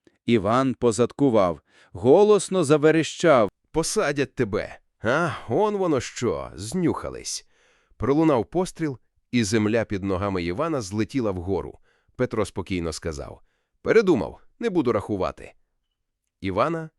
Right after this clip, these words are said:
Speaker 2: за секунду вже видно не було. Петро зайшов на подвір'я, поставив рушницю. «Ось що, заміж і виходь за мене, щоб не повзали тут всякі. Хлопців уже люблю, тебе теж.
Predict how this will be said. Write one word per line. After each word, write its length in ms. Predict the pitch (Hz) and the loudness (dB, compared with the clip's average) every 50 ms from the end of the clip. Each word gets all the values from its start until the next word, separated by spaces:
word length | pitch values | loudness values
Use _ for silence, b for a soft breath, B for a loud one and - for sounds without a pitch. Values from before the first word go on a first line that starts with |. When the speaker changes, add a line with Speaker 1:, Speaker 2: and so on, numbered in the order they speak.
| _ | _
Speaker 2:
за 200 | - 82 90 85 | -12 -8 -8 -6
секунду 520 | - - 76 - - 104 107 107 95 98 87 | -6 -8 -10 -10 -8 -8 -6 -6 -6 -6 -8
вже 180 | 80 78 82 | -8 -8 -10
видно 360 | 76 69 87 92 87 87 87 85 | -8 -6 -6 -6 -4 -4 -6 -4
не 120 | 85 85 | -6 -6
було. 340 | 82 85 78 64 - - - _ _ _ _ _ _ _ _ _ _ _ | -6 -6 -8 -8 -10 -16 -18 _ _ _ _ _ _ _ _ _ _ _
Петро 300 | - 95 101 - 170 156 | -6 -6 -2 0 0 0
зайшов 340 | 113 117 113 - - 123 104 | 0 0 -2 -2 -2 -2 -2
на 80 | 95 87 | -2 -2
подвір'я, 560 | - 87 82 82 104 143 151 139 139 135 131 - _ _ _ _ | -4 -4 -6 -4 -4 -4 -4 -4 -6 -8 -10 -14 _ _ _ _
поставив 500 | - 78 - - - 101 101 95 90 85 | -12 -10 -10 -8 -6 -6 -4 -4 -4 -4
рушницю. 580 | 82 85 - - - 80 65 64 - - 69 - _ _ _ _ _ _ _ _ _ _ - | -6 -8 -8 -10 -10 -10 -10 -10 -12 -16 -18 -20 _ _ _ _ _ _ _ _ _ _ -4
«Ось 260 | - 113 143 139 123 | -2 0 0 0 -2
що, 300 | - - - 92 67 - - _ _ _ _ _ _ _ _ _ _ | -6 -6 -6 -6 -6 -6 -10 _ _ _ _ _ _ _ _ _ _
заміж 460 | 69 71 78 92 120 147 165 143 - 151 | -12 -6 -2 0 0 0 0 0 -2 -2
і 40 | |
виходь 340 | 131 139 123 - 151 147 117 | -2 -2 0 0 0 0 2
за 140 | 104 123 117 | 2 0 0
мене, 280 | 104 92 80 71 67 - | 0 -2 -4 -6 -8 -8
щоб 240 | - - 117 104 | -4 -4 -2 0
не 100 | 123 127 | -2 -2
повзали 540 | 120 _ - 160 160 147 120 131 127 117 104 | -2 _ -4 -4 -4 -2 -2 -2 -2 -2 -2
тут 140 | - 104 90 | -4 -6 -10
всякі. 500 | - - - 87 69 - - - - - _ _ _ _ _ _ _ _ | -10 -8 -6 -6 -6 -8 -10 -16 -20 -20 _ _ _ _ _ _ _ _
Хлопців 500 | - - 120 160 170 - - 151 139 143 | -8 -4 -2 -2 -2 -2 -2 -2 -2 0
уже 220 | 139 120 143 139 | 0 0 0 2
люблю, 420 | 139 135 131 147 165 139 85 - - _ _ _ | 0 0 2 2 2 2 2 0 -6 _ _ _
тебе 260 | - 104 95 95 113 113 | -8 -6 -2 -2 -2 -2
теж. 360 | - 117 85 73 - - | 0 -2 -4 -4 -6 -12